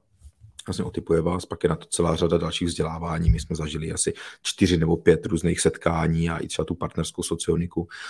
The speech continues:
kdy vy vlastně poznáte, a nejdřív sám sebe, poznáte, kdo vlastně jste, pohledem právě té socioniky, jo, ať to zase nevyzní nějak jako špatně. A zjistíte svým způsobem, jaký jsou vaše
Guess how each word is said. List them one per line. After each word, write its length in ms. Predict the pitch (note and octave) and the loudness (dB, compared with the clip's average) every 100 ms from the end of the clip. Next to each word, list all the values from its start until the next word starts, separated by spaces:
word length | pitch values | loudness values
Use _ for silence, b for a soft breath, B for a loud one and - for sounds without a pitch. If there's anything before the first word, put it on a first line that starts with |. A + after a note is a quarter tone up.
| B - | B 2
kdy 140 | G2 | 6
vy 60 | F2+ | 6
vlastně 280 | F2+ A2 | 6 4
poznáte, 800 | G2 F#2 F#2 G2 F#2+ G#2 G2+ F#2 - b b b b - | 0 0 4 4 6 4 4 2 -4 b b b b -2
a 380 | D#2+ D#2+ D2+ E2 | 0 2 -2 2
nejdřív 300 | E2+ F2 F#2 | 4 4 4
sám 160 | A2 G#2+ | 4 4
sebe, 440 | - D#2+ D#2 F#2 - _ _ _ | 4 2 0 -4 -12 _ _ _
poznáte, 760 | - F2 F2 F2 - F#2+ F2+ - _ _ _ _ | -2 2 4 2 6 6 6 0 _ _ _ _
kdo 200 | - D#2+ | -6 2
vlastně 360 | F2 F#2 - G2+ | 8 8 6 0
jste, 380 | - - D2 F2 _ _ _ - | 2 4 4 0 _ _ _ 2
pohledem 340 | F2 F2+ F2+ | 4 8 6
právě 240 | E2 D#2+ D#2+ | 4 -2 -2
té 100 | E2+ | -2
socioniky, 640 | E2 - E2 D#2+ - - | -2 -2 -2 -4 -8 -10
jo, 100 | - - | -6 -4
ať 100 | - | -4
to 100 | D#2+ | -6
zase 200 | D#2+ - | -8 -8
nevyzní 360 | D#2+ D#2 D#2+ D#2+ | -8 -8 -8 -8
nějak 200 | D#2 F#2 | -10 -12
jako 140 | - - | -18 -20
špatně. 420 | - - - F2+ B B B B B | -16 -10 -10 -10 B B B B B
A 360 | - E2 E2 E2 | 0 2 2 0
zjistíte 640 | E2+ - - F2 G2+ E2+ - | 0 -2 -4 4 4 4 -4
svým 220 | - F2+ | -4 -2
způsobem, 600 | E2 - - F#2+ F2+ D#2+ - _ - - | -2 -4 -2 4 4 4 -8 _ -18 2
jaký 260 | F2 - F#2 | 2 4 2
jsou 440 | - F#2+ D#2+ - _ _ _ _ _ _ _ _ _ - | 8 8 6 -4 _ _ _ _ _ _ _ _ _ -4
vaše 480 | D#2+ - F2+ - | 0 6 6 4